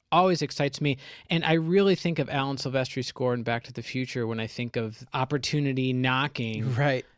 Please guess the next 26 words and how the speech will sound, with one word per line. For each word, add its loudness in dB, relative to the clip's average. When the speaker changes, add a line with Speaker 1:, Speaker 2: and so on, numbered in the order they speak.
Speaker 1:
And 0
Speaker 2:
And -2
knocking 6
it 6
out 8
of 4
the 4
park. 6
Speaker 1:
<laughs> 2
Right, 6
and 4
taking 2
the 0
call. 2
Really, 4
Silvestri 2
hadn't 2
done 2
much 0
in -2
the 0
way 4
of 2
large-scale 2
orchestral 0
scores -4